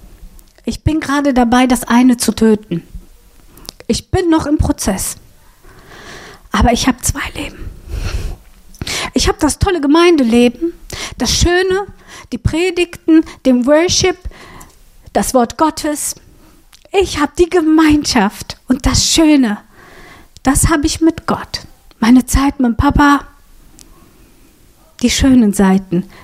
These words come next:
die kriegt Gott. Meine Angst, meine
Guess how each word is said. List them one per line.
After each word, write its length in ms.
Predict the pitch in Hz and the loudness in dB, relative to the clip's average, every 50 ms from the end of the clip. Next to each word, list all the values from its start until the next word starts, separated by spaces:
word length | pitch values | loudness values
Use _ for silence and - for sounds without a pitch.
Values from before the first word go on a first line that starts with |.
| - - - | -8 -4 -4
die 80 | 247 | -4
kriegt 300 | - - - 254 254 - | -2 -4 -4 -6 -6 -4
Gott. 340 | - 156 - - - - - - _ _ - - _ _ _ _ _ _ _ _ _ - - - - - | -4 -6 -6 -6 -10 -18 -20 -20 _ _ -20 -20 _ _ _ _ _ _ _ _ _ -20 -20 -10 -2 0
Meine 260 | 247 254 247 240 233 | 2 4 4 4 4
Angst, 600 | 226 240 285 359 427 440 - - - - - - - - - - - - - | 4 4 4 4 2 0 -4 -12 -14 -14 -16 -18 -20 -20 -18 -16 -16 -8 -4
meine 260 | - 208 190 196 190 | 0 0 2 2 0